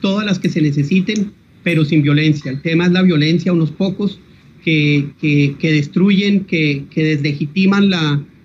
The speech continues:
la, la protesta, que es un escenario absolutamente fundamental de la democracia. Y pues, eh, lo importante es no bloquear carreteras, no bloquear hospitales, eh, no destruir y to-,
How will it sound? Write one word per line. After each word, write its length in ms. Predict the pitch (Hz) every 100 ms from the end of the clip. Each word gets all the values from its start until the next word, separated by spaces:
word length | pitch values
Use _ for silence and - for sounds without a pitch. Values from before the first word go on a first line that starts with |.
| -
la, 240 | 147 139 151
la 160 | 147
protesta, 420 | 147 147 160 151 190
que 80 |
es 60 | 185
un 80 | 196
escenario 680 | 185 180 143 139 160 202 - 170
absolutamente 1040 | 165 - - 165 170 175 202 196 196 208
fundamental 580 | 196 165 147 135 - 151
de 80 | 185
la 140 | 175
democracia. 640 | 156 143 147 156 175 202 - - - -
Y 120 | 156 147
pues, 420 | 156 143 143 -
eh, 400 | 147 139 139 131
lo 120 | 147
importante 720 | 151 151 139 151 151 156 180
es 160 | 185 - - _ _ -
no 140 | 151
bloquear 380 | 156 156 160 156
carreteras, 640 | 160 156 147 151 147 143
no 100 | 151
bloquear 380 | 147 147 151 143
hospitales, 800 | 151 - 143 156 160 156 156 147 - _ _ -
eh, 140 | 143
no 220 | 156 165
destruir 560 | 175 175 156 175 208 -
y 120 | 156
to-, 280 | 143 151 147